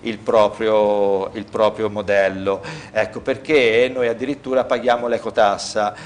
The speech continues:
L'amministrazione l'ha sempre negata, continua a negarlo. Io però le dico, di fatto tecnicamente la paga Vera, ma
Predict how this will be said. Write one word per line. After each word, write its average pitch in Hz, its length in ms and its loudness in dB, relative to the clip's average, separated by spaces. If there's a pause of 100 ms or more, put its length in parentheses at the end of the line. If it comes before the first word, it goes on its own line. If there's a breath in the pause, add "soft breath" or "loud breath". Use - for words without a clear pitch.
(140 loud breath)
L'amministrazione 160 840 0
l'ha 147 100 4
sempre 131 380 -4
negata, 120 480 2
continua 123 360 -6
a - 20 -2
negarlo. 110 680 -2 (180 loud breath)
Io 185 180 0
però 160 100 6
le 139 100 4
dico, 123 380 0 (460 loud breath)
di 151 320 -6
fatto 165 680 4
tecnicamente 151 880 0
la 139 120 4
paga 117 600 2
Vera, 107 560 6 (240 loud breath)
ma 131 460 0